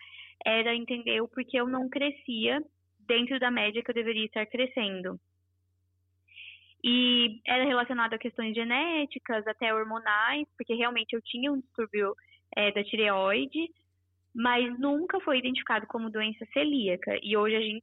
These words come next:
sabe que muito provavelmente a minha baixa estatura se deve à doença celíaca que demorou pra ser diagnosticada.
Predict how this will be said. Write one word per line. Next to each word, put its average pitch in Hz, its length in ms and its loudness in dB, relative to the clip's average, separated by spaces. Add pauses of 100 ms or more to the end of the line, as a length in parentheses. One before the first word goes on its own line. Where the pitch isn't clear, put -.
sabe 214 560 2 (280)
que 262 80 0
muito 226 260 -4
provavelmente 214 920 0
a 208 100 2
minha 208 160 0
baixa 202 220 0
estatura 214 400 -2
se - 200 -10
deve 247 360 2
à 285 40 2
doença 233 360 -2
celíaca 202 360 -2
que - 120 -8
demorou 220 340 0
pra - 180 -8
ser 220 120 0
diagnosticada. 220 840 0